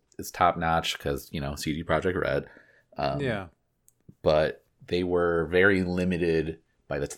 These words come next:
Speaker 1: their technology at the time. So, like, the game looks,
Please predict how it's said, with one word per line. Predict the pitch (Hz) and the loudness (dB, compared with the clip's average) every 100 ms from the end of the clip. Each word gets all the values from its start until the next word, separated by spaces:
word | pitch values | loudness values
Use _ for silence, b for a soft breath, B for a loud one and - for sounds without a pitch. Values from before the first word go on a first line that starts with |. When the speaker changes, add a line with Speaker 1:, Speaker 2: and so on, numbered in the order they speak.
| _ | _
Speaker 1:
their | 76 71 | -4 -4
technology | 71 76 73 87 113 | -4 -4 -2 -2 0
at | 110 | -2
the | - | -2
time. | 110 107 104 | 0 0 -2
So, | - 73 71 | -2 -2 0
like, | 69 65 | -2 -4
the | 71 | -2
game | 104 120 90 78 b b b b b b _ 80 | 0 2 0 -2 b b b b b b _ -6
looks, | 82 95 92 - - | 2 6 6 2 -8